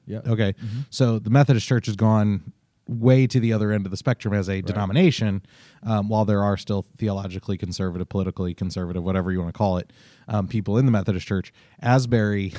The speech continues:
Speaker 2: <laughs> even though it's connected to the Methodist Church, which has gone, in a lot of ways, off the deep end, Asbury has stayed true to their Wesleyan roots, which is kinda
Speaker 1: Yeah.
Speaker 2: cool.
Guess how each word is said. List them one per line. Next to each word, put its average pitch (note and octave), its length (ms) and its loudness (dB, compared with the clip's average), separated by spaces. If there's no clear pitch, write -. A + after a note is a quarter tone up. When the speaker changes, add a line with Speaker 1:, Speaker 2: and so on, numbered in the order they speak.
Speaker 2:
<laughs> - 160 -2
even - 360 0
though C#3+ 140 6
it's - 140 -2
connected A#2+ 480 0
to A#2 80 -2
the - 40 2
Methodist G#2 420 -2
Church, B2+ 240 0
which G2+ 120 -4
has F#2+ 120 -6
gone, G2+ 380 -2
in G2 140 -2
a F#2 160 -8
lot A2 220 -2
of G#2+ 60 0
ways, G2 240 -2
off G2+ 180 -2
the - 80 -8
deep A#2+ 220 2
end, F#2 240 0
Asbury A2 480 0
has G2 160 -6
stayed G2 240 -6
true G#2+ 460 0
to G2+ 200 -4
their F#2 140 -4
Wesleyan F#2 480 -2
roots, F#2 300 -4
which G2 120 -6
is G2+ 120 -4
kinda F2+ 220 -4
Speaker 1:
Yeah. F#2 60 -8
Speaker 2:
cool. F#2+ 220 -2